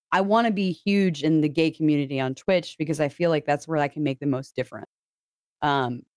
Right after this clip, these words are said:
and it's hard, like, at first it was really hard for me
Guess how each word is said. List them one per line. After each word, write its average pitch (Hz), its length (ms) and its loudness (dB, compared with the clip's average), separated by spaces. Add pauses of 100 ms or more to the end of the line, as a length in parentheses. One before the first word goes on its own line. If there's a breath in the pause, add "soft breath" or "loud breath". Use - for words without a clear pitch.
(200)
and 180 160 4
it's - 160 0
hard, - 320 0
like, 180 240 0
at 175 220 0
first 214 280 0
it 175 40 -2
was 147 260 -2
really 170 280 2
hard 160 320 -2
for 160 120 -6
me 143 220 0